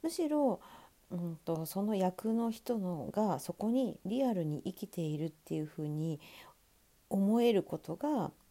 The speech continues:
一番、まあ、演技としては成立するってことを考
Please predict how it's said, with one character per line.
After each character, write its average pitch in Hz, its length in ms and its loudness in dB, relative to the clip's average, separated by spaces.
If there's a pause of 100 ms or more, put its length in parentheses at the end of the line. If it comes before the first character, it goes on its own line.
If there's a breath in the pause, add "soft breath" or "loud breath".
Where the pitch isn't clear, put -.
(260)
一 156 240 -8
番、 165 480 -2 (380)
ま 151 100 -2
あ、 147 60 -6 (640 loud breath)
演 180 220 2
技 143 120 -6
と 160 140 -8
し - 80 -10
て - 120 -6
は 135 120 -4
成 156 220 -2
立 139 260 -6
す - 180 -8
る 175 100 -2
っ 196 40 -2
て 202 160 -4
こ 180 140 -8
と 143 120 -2
を 135 40 0
考 - 160 -10